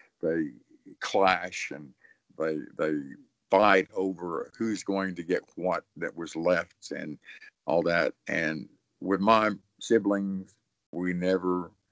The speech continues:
had a crossword between us. We have never fought. Uh, we have always cherished our family. We cherished our, our mother.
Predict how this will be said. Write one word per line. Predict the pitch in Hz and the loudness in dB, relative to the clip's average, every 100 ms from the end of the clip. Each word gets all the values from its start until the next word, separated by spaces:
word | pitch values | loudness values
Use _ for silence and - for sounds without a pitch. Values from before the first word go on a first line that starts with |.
| - | 0
had | 85 80 76 | 2 2 0
a | - | -6
crossword | 76 - 78 76 - 80 78 71 | -6 -2 -2 -2 -4 -2 -2 -4
between | 76 - 104 90 | -10 -6 -4 -4
us. | 69 - - - - | -6 -10 -14 -16 -6
We | 95 | 2
have | 107 104 | 4 6
never | 135 156 80 - _ _ _ _ | 6 6 2 -2 _ _ _ _
fought. | 78 76 - _ _ - | 0 0 -2 _ _ -6
Uh, | 76 76 69 64 - _ _ - _ | -2 -2 -4 -6 -12 _ _ -20 _
we | - 95 95 | -4 -2 0
have | 85 | 4
always | 107 113 110 92 82 | 8 8 8 2 -2
cherished | - 92 90 73 - | 0 4 4 2 -4
our | 73 73 | -4 -4
family. | 76 76 69 | -8 -10 -8
We | 69 80 | -6 2
cherished | 104 101 80 - | 6 8 6 -2
our, | 64 76 - | -2 -2 -2
our | 73 | -4
mother. | 78 85 78 - | -2 0 0 -2